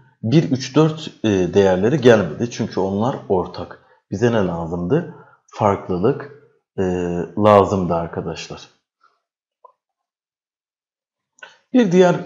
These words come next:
farklılık, e, modeli ise symmetric difference dediğimiz modeldir arkadaşlar. Örneğin yine iki tane A ve B olsun. Şöyle A,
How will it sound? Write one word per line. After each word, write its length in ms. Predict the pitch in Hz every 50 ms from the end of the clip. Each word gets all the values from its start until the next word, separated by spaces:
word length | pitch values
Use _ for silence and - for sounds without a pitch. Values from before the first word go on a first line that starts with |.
| - - - - -
farklılık, 720 | - - 127 127 127 123 - 139 151 165 175 170 - - - - -
e, 40 | 117
modeli 600 | 110 98 92 92 95 101 107 104 92 117 143 190
ise 480 | 180 - 131 - - 147 190 240 - - - - - - _ _ _
symmetric 600 | - - 139 147 147 147 147 - 175 - - -
difference 380 | 143 147 147 - 110 95 87 - -
dediğimiz 560 | - 98 87 95 95 107 147 190 202 - - - - - - - - -
modeldir 520 | 117 120 123 113 113 135 131 110 92 -
arkadaşlar. 760 | 95 - - 170 - - - - - - - - 160 160 - - - -
Örneğin 380 | 151 156 143 143 139 135 139 143
yine 140 | 143 127
iki 200 | 127 123 - -
tane 240 | - 123 117 117 117
A 360 | - - 123 127 123 117 92
ve 160 | 90 87 - -
B 160 | 139 151 135
olsun. 520 | 104 85 78 - - - - - 160 185 - - - - - - - - - - - 73
Şöyle 320 | - - - 127 98 92 - -
A, 260 | 107 117 139 160 175